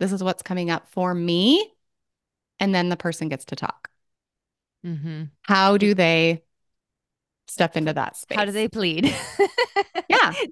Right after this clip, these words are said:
Speaker 2: Do you plead
Speaker 1: How do they
Speaker 2: guilty or
Speaker 1: plead?
Speaker 2: not guilty? <laughs>
Speaker 1: And are they able to own anything about what happened?
Speaker 2: Yeah.
Speaker 1: And if they're not, you're getting more information that you then get to make decisions about. So th-, I think that's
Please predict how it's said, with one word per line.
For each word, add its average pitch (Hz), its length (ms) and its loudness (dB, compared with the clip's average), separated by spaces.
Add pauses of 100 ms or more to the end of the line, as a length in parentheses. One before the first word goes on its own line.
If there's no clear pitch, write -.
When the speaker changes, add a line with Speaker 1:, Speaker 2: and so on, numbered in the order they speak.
Speaker 2:
Do 311 80 -8
you 277 80 -6
plead 220 340 -8
Speaker 1:
How 202 80 0
do 294 60 4
they 311 120 4
Speaker 2:
guilty 233 100 -2
or 349 80 0
Speaker 1:
plead? 330 160 2
Speaker 2:
not 160 240 -6
guilty? - 440 -12 (240)
<laughs> - 300 -8
Speaker 1:
And 254 140 2
are 254 120 6
they 254 200 4
able 247 280 4
to 277 280 0
own 226 460 4 (380)
anything 226 440 2
about 202 560 4 (220)
what 208 200 -2
happened? 311 600 0 (300)
Speaker 2:
Yeah. 147 300 -10
Speaker 1:
And 240 140 4
if 247 140 0
they're 240 180 2
not, 208 360 4
you're 220 140 0
getting 196 240 -2
more 180 220 -2
information 180 920 -2
that - 120 -2
you 160 120 -6
then 160 260 -6
get 156 240 -10
to - 120 -12
make 165 180 -8
decisions 156 480 -10
about. 143 500 -8 (920)
So 226 520 2 (220)
th-, - 120 -4 (180)
I 233 100 2
think 247 320 0
that's 202 280 0